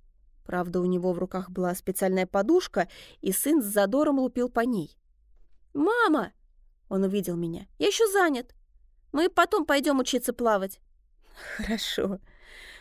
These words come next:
улыбнулась я ему и пошла на крыльцо. По пути отдала пакеты служанке, попросив её отнести их ко мне в комнаты. «Валерия». Я стояла у парапета и смотрела на парк, задумавшись.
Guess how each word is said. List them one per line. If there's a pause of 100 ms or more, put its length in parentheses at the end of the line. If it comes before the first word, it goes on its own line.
(140)
улыбнулась
я
ему
и
пошла
на
крыльцо. (600)
По
пути
отдала
пакеты
служанке,
попросив
её
отнести
их
ко
мне
в
комнаты. (1800)
«Валерия». (1200)
Я
стояла
у
парапета
и
смотрела
на
парк,
задумавшись.